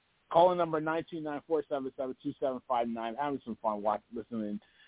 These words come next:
to you guys talk some college football. Um, let's, let's go up to the senior circuit, talk a little, uh, pro football,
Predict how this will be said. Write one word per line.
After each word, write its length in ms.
to 80
you 140
guys 240
talk 200
some 140
college 360
football. 580
Um, 340
let's, 140
let's 120
go 200
up 160
to 60
the 180
senior 340
circuit, 360
talk 240
a 40
little, 340
uh, 200
pro 280
football, 520